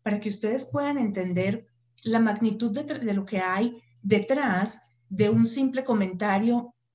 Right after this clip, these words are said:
que se hace en las redes. Entonces, pues, no se desconecten, simplemente sigan preguntando y, y le damos paso a Saru para que me levante la mano y me diga, "Claudia, cállate, no más, o sea, recórtala".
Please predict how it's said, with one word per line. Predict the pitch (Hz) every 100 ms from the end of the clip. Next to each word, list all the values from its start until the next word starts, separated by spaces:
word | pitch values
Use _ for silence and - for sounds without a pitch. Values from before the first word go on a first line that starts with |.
| -
que | 226
se | 214 190
hace | 185 190
en | 226 208
las | 180
redes. | 180 165 - - - - - - -
Entonces, | - 196 208
pues, | - 180 - - _ - _ -
no | 190
se | 233
desconecten, | 240 240 180 180 208 175
simplemente | - 196 247 254 233
sigan | 254 220 226
preguntando | 214 185 190 240 254
y, | 262
y | 220 196 196
le | 180
damos | 185 190 226
paso | - 233
a | 240
Saru | 208 190 214
para | 247 233
que | 226
me | 190
levante | 185 190 202
la | 214
mano | 196
y |
me | 220
diga, | 196 196 202 220
"Claudia, | 214 214 214
cállate, | 202 233 262 196 165
no | 170
más, | 196 262 269
o | 202
sea, | 208
recórtala". | 190 175 233 240 254 175 196